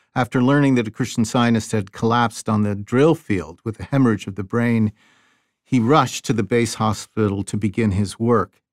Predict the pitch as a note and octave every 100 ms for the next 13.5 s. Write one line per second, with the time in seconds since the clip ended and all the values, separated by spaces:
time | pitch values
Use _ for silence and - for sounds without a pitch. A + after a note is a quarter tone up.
0 | - B2 A2+ G#2+ G2+ F#2+ G#2+ G#2+ G#2 G2+
1 | F#2+ G2+ - G2+ - G2 F#2+ - A2+ A2
2 | - G2+ - G2 G2+ A2 - F2+ D#2+ -
3 | _ _ _ _ _ _ _ - - D3+
4 | D3+ D#3+ C3+ B2+ - B2 A#2 - B2+ A2
5 | A2 - A2+ B2 - A#2 G#2 A2+ A2 A2
6 | - A2+ G2 - - - - A#2+ - -
7 | A#2 A2 A2+ A2+ G2 G#2 G#2+ A#2 A2 G2
8 | - _ - G#2 F#2+ - A2 G#2+ - G2
9 | F2 F2 - _ _ _ _ _ B2+ D3+
10 | E3 B2 A#2+ A2+ - A#2 G#2+ G#2 G#2 -
11 | C3 A2+ G2 F#2+ - A2 A2+ - - B2
12 | A2+ - A2+ - - A#2 - A2+ G#2+ B2
13 | B2 - - A2 G#2